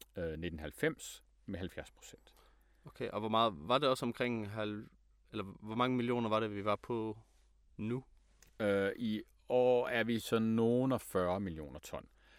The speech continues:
Speaker 1: Så vi skal faktisk måske endda fireogfyrre millioner ton. Jeg kan ikke, kan ikke lige huske præcis. Det vil sige, vi skal faktisk fra nu og til tyve tredive, skal vi faktisk halvere vores udledninger.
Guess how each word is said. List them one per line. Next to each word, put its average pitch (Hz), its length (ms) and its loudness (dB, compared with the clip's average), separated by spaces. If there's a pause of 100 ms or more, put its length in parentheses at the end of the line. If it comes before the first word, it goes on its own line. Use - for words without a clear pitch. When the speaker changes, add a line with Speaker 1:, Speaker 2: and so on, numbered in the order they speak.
(160)
Speaker 1:
Så - 240 2
vi 92 120 -2
skal 87 200 -4
faktisk 87 240 0
måske 95 240 -4
endda 87 200 -2
fireogfyrre 87 520 -4
millioner 73 260 -10
ton. - 140 -14
Jeg - 80 -14
kan - 100 2
ikke, - 160 -2 (400)
kan 90 80 0
ikke 87 120 -2
lige 87 100 -2
huske 87 200 -8
præcis. - 340 -2 (240)
Det 101 80 -2
vil 98 60 -6
sige, 101 100 0
vi 90 60 -6
skal 92 160 -4
faktisk 107 240 2
fra - 120 0
nu 165 320 4
og 98 160 0
til - 160 -4
tyve - 160 -6
tredive, 95 280 0
skal 95 160 -10
vi 85 40 0
faktisk 87 180 -2
halvere 92 520 -2
vores 73 260 -8
udledninger. 71 460 -12